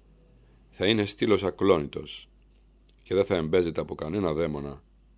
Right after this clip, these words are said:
από όσους προανέφερα. Ο πραγματικός υποτακτικός, πολλές φορές μόλις σταθεί στην προσευχή, γίνεται όλος φωτεινός και πασίχαρος,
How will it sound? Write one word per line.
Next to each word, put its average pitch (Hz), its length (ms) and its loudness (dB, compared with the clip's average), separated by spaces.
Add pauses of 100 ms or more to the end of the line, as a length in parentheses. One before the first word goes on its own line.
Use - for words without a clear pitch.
από 80 220 -4
όσους - 260 -8
προανέφερα. 76 580 -8 (3000)
Ο 95 100 -2
πραγματικός 87 600 -2
υποτακτικός, 90 1080 -2 (240)
πολλές 98 340 0
φορές 85 360 0
μόλις 92 260 0
σταθεί 95 340 -8
στην 85 160 -10
προσευχή, 76 680 -6 (760)
γίνεται 101 560 0
όλος 104 300 4
φωτεινός 82 500 -2
και 82 140 -8
πασίχαρος, - 880 -12